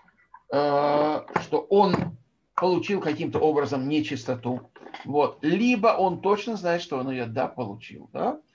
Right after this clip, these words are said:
Это случаи различаются. О нефеш, или душа, точнее человек, ки ти шава. Вот здесь корень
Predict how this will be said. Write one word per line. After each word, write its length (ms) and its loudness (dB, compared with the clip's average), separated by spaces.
Это 420 -4
случаи 580 -6
различаются. 840 -4
О 260 8
нефеш, 600 0
или 500 -2
душа, 340 -2
точнее 380 -10
человек, 560 -8
ки 440 -6
ти 360 -2
шава. 1000 0
Вот 280 -6
здесь 400 -4
корень 320 0